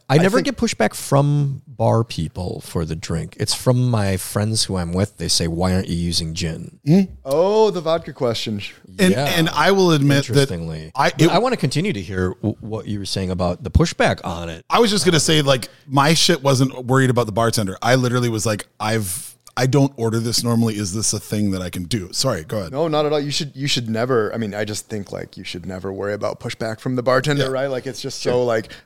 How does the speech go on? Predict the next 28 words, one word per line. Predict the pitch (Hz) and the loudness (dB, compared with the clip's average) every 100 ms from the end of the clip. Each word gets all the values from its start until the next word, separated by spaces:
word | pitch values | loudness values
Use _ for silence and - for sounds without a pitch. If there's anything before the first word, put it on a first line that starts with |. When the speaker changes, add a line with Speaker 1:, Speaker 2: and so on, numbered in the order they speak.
| - | 0
Speaker 2:
but | 165 | 2
it's | 160 - - _ 139 | 2 -4 -6 _ -4
that | 143 | 2
I | 139 | 2
can | 131 127 | 2 0
even | 127 123 | 2 0
say | 113 120 117 | 2 2 2
that | 113 107 _ | 0 0 _
bartenders | 113 113 127 113 104 98 | -2 -2 0 -2 -4 -2
gave | 101 - | -4 -2
pushback | 117 - 147 156 | -6 0 2 2
is | - 104 | -2 -8
kind | 120 107 | -6 -6
of | |
a | 104 | -4
sign | - 107 107 | -4 -4 -4
of | 98 | -4
where | 104 101 | -4 -4
the | 98 | -6
industry | 98 - 101 | -6 -8 -10
was | 101 104 104 | -12 -12 -14
maybe | 107 104 104 107 | -16 -16 -16 -8
Speaker 1:
Yeah. | 107 92 87 85 | -2 0 -2 -2
Speaker 2:
fifteen | 127 - 131 123 | -4 -2 -4 0
years | 147 175 | 2 2
ago, | 156 127 120 | 2 2 2
where, | 120 120 120 | 2 0 0
like, | 110 104 104 - | 0 -2 -8 -18